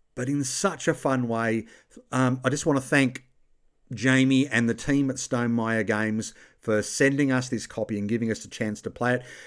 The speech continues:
'Cause I, I, I have to say, probably this is not something that I would have looked at if I ne-, if I had to go and purchase it myself,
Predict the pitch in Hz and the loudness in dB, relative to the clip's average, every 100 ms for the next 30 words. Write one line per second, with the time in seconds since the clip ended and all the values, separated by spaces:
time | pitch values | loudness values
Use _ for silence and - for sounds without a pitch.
0 | - 190 226 233 214 196 - _ _ _ | 0 4 4 4 2 0 0 _ _ _
1 | 131 160 247 - 254 - 233 143 - _ | -4 0 0 0 -2 0 0 0 -2 _
2 | _ _ _ _ _ _ _ - 208 226 | _ _ _ _ _ _ _ 0 2 4
3 | 285 285 247 254 - - 214 - 196 196 | 6 6 6 2 0 0 0 0 -6 -4
4 | 202 196 180 170 160 127 175 - 113 95 | -2 0 0 0 0 0 -2 0 0 0
5 | 175 - - - _ 131 151 143 143 156 | -4 -10 -20 -20 _ -8 -2 0 0 0
6 | 143 131 135 127 127 - - - 139 147 | 0 2 4 4 0 -8 -8 -4 2 4
7 | 131 - - 226 - 135 131 143 135 127 | 4 0 -20 -6 0 0 2 2 2 0
8 | - 104 104 - 196 107 123 | -6 -6 -6 -4 -2 0 -2